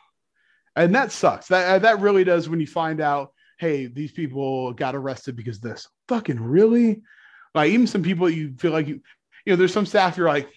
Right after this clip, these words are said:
"Oh yeah, he's totally fucked up." No, the guy everybody loved was the one bringing the drugs in. And it's like, "Oh, man, that sucks." You know, people are s-, walking in, smiling at you,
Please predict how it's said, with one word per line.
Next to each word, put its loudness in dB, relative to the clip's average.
"Oh 2
yeah, 0
he's -6
totally -10
fucked -12
up." -8
No, 6
the 0
guy 4
everybody 2
loved 2
was -10
the -8
one -6
bringing -6
the -10
drugs -4
in. -20
And -4
it's -8
like, -10
"Oh, -2
man, 0
that -6
sucks." -14
You 0
know, 0
people 0
are 6
s-, -4
walking 2
in, 0
smiling -4
at -8
you, -10